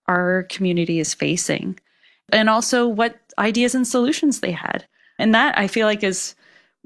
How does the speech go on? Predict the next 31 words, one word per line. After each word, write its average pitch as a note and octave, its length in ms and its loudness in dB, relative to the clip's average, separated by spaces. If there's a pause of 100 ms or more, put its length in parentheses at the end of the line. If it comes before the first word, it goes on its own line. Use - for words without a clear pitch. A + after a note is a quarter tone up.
(180)
one G#3 180 0
of G3+ 100 0
the G3 80 0
things G#3 280 0
that - 280 0
we G#3 400 2
as - 140 0
part F#3+ 180 2
of F3 80 -2
the E3+ 100 -2
Music F3 300 -2
Policy A#3+ 500 0
Council F#3 460 -2
are E3+ 120 -2
really E3 260 0
here D4 340 0
for, D#3+ 380 0
is F#3+ 300 -2
to E3+ 500 -4 (960)
identify G3+ 640 0
and F3 200 -2
listen G3 420 0
for E3+ 360 -2
what F#3 280 -2
are F#3+ 120 2
those F3 240 -2
challenges E3 580 -4
and E3 100 -10
how F3 260 -4
can E3 260 -4
we D#3+ 360 -4